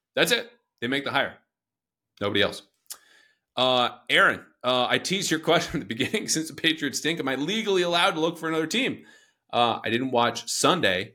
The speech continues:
Good for you. <laughs> "And would like," kidding, uh, "to watch some good competitive games during December, asking for a friend." It's a bummer, Aaron, that you asked this, as college football, the regular season at least, ended,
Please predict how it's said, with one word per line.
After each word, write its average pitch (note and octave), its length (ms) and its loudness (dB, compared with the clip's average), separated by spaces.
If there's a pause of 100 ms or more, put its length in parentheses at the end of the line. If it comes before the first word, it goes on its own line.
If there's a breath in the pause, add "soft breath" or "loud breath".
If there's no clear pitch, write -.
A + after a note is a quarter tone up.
(120)
Good - 120 -20
for - 100 -20
you. C3 200 -10 (240 soft breath)
<laughs> - 240 -20
"And - 180 -2
would A#2+ 120 -2
like," A#2 360 2 (100)
kidding, F#2+ 300 -6 (380)
uh, F#2+ 380 0 (180)
"to B2 100 -6
watch A2 200 2
some G#2+ 140 -4
good B2 260 2
competitive G2+ 460 -2
games F#2 260 -4
during F2 200 -6
December, F#2 320 -2
asking F2+ 320 -2
for E2+ 160 -8
a F2 60 -14
friend." - 220 -20 (440 soft breath)
It's D3 200 -2
a C#3+ 60 2
bummer, C3+ 640 -2 (300)
Aaron, F2+ 400 -2 (260)
that F#2+ 140 0
you G2 180 2
asked F#2 240 2
this, - 360 -4 (680)
as - 80 -4
college C3+ 260 2
football, - 560 0 (720)
the G#2 60 -10
regular G#2 260 2
season G2+ 320 -6
at E2 80 -12
least, D#2+ 260 -14
ended, - 320 -10